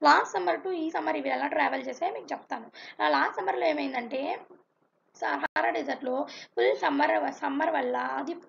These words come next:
మొత్తం డ్రైగా ఉంటుంది కదా, అక్కడ ఆ డ్రైనెస్‌కి ఏమవుతుందంటే షార్ట్ రెయిన్ ఫాల్స్ అనేవి అక్కర్ అవుతాయి అన్నమాట అక్కడ. So వాటినే మనము వెస్టర్న్ డిస్టర్బెన్సెస్ అని పిలుచుకుంటాం.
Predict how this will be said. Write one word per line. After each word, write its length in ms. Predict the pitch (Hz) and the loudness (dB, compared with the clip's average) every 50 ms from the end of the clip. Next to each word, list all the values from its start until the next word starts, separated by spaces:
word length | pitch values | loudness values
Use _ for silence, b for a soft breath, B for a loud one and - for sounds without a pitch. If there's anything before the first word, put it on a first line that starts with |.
| _ - 302 285 | _ -6 -4 0
మొత్తం 340 | 277 285 285 285 - 381 392 370 | 0 0 -2 0 2 0 2 2
డ్రైగా 400 | 302 311 302 277 277 285 311 359 339 | 2 2 2 2 2 2 0 0 0
ఉంటుంది 300 | 311 269 - 269 247 - | 0 -2 -4 -6 -8 -8
కదా, 200 | 254 233 302 - - B B B B B B - | -2 -2 0 -2 -2 B B B B B B -16
అక్కడ 220 | - - 302 277 269 269 269 262 233 220 - _ _ _ _ _ _ _ _ _ _ _ _ | -4 0 2 4 4 4 2 0 -4 -10 -14 _ _ _ _ _ _ _ _ _ _ _ _
ఆ 140 | 330 330 294 | 0 2 2
డ్రైనెస్‌కి 600 | 277 269 262 269 294 320 339 330 - - 269 247 254 277 285 B B B B B - 302 | 4 6 4 4 4 2 0 0 -2 -6 -6 -4 -4 -4 -6 B B B B B 0 2
ఏమవుతుందంటే 600 | 285 277 285 320 330 320 302 277 262 254 269 302 | 2 4 4 2 2 0 0 -2 0 0 0 -2
షార్ట్ 440 | - - 320 302 - 339 - - | 2 4 6 8 8 6 6 4
రెయిన్ 240 | 330 302 285 294 302 | 4 2 2 2 0
ఫాల్స్ 320 | 277 285 269 262 262 247 - | 0 2 2 2 0 -2 -4
అనేవి 240 | 247 254 277 339 - | -4 -2 -2 -2 -2
అక్కర్ 280 | 349 - - 320 320 | -4 0 2 4 4
అవుతాయి 240 | 311 285 285 277 254 | 4 4 2 -2 -6
అన్నమాట 280 | 233 220 240 240 - - | -6 -8 -10 -10 -10 -10
అక్కడ. 200 | - - - - - - - _ B B B B B B - | -10 -10 -10 -12 -14 -14 -16 _ B B B B B B -2
So 120 | - - 285 285 339 370 320 | 4 6 8 8 8 6 6
వాటినే 360 | 311 285 311 339 359 381 392 | 6 6 6 4 4 0 -2
మనము 260 | 381 339 320 320 339 | 0 0 0 0 2
వెస్టర్న్ 420 | - 311 285 285 - 339 330 320 - | 2 0 0 0 0 -2 -2 0 -4
డిస్టర్బెన్సెస్ 540 | - - - 285 285 277 277 285 262 302 | -4 -4 -4 -2 -2 -2 -2 -4 -4 -4
అని 120 | 302 381 427 | -4 -4 -2
పిలుచుకుంటాం. 520 | - 320 285 - - 277 - - - - | -4 -4 -4 -4 -8 -10 -8 -8 -10 -10